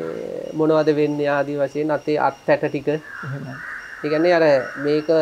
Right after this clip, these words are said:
Speaker 1: සම්පූර්ණයෙන්ම අස්ථි පංජරය ගැන අට්ටික සංඥාව ඉපදුණු කෙනෙකුට මේ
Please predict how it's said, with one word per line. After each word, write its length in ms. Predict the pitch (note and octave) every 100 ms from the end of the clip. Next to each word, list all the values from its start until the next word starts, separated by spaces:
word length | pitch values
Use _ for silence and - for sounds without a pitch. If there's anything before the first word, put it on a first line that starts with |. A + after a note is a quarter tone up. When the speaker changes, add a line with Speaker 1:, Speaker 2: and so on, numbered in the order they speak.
| C#3+ C#3
Speaker 1:
සම්පූර්ණයෙන්ම 760 | C#3 C#3 C#3+ D#3 E3 E3 E3+
අස්ථි 280 | D#3 C#3 D#3
පංජරය 460 | D#3+ D#3 D#3 D#3+ D#3+
ගැන 180 | E3 E3
අට්ටික 360 | D3+ - D3
සංඥාව 460 | D3+ D3+ D3+ D#3 D#3
ඉපදුණු 300 | D3 C#3+ D3+
කෙනෙකුට 440 | D#3 D#3 D#3+ E3 A3 C4
මේ 260 | A3 F3+